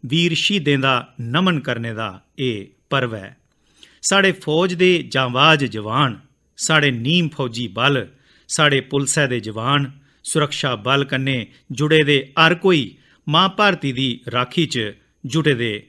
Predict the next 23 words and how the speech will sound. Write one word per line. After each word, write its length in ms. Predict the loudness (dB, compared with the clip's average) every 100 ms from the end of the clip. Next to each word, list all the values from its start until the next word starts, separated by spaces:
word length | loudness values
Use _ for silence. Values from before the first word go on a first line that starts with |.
| -8
ਰਹਿੰਦੇ 340 | -6 0 0
ਨੇ। 160 | 0 -8 _ _ _ _ _ _ -20 -20 _
ਆਮ 300 | 2 4 4
ਮਨੁੱਖਾਂ 440 | 2 -2 -4 -2 0
ਦੀ 240 | 0 -2 -4
ਸੁਰੱਖਿਆ 440 | -4 -4 0 -2
'ਚ 100 | 0
ਜੁਟੇ 320 | -4 -4 -4
ਦੇ 160 | -4 -6
ਰਹਿੰਦੇ 280 | -8 -4 -4
ਨੇ। 120 | -4 -12 _ _ _ _ _ -20 0 0
ਅੱਜ 160 | 2
ਉਹਨੇ 460 | -2 2 2 2 -2
ਸਭਨੇ 480 | -4 -2 0 0 0
ਗੀ 240 | 0 -2
ਵੀ 320 | -2 -6 -6 -12 _ _ -6
ਦਿਲੇ 300 | 2 4 4
ਕੰਨੇ, 420 | 0 -2 -6 -8 _ _ 0
ਆਦਰ 340 | 0 2 0
ਕੰਨੇ 420 | 0 0 -2 -4 -10 _ _
ਚੇਤਾ 380 | -4 -2 0 -2
ਕਰਨੇ 360 | -2 -4 -2 0
ਦਾ, 260 | 0 -2